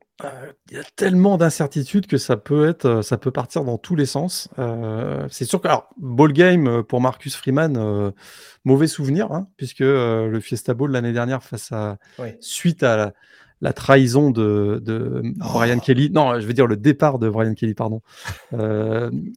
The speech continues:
Speaker 1: Notre-Dame avait subi une, une déconvenue face à Oklahoma State, donc il va essayer de se racheter. Mais effectivement, il y a tellement de, de points d'interrogation, de, d'incertitude,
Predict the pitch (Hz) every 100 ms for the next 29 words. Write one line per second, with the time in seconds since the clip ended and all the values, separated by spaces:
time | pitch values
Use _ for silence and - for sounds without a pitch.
0 | - _ _ _ - 113 - 123 127 110
1 | 107 127 - - - - - 131 131 139
2 | 113 104 104 104 104 131 139 156 147 135
3 | 151 151 143 127 151 - 110 - - 147
4 | - 117 110 - 185 170 107 - 139 -
5 | 139 123 117 - 165 185 123 - 135 190
6 | 151 - - 233 226 226 160 139 139 _
7 | _ _ _ _ 135 - 185 170 165 156
8 | 143 139 - 175 190 _ _ _ _ _
9 | _ _ - 120 120 113 160 - 165 -
10 | 147 180 190 -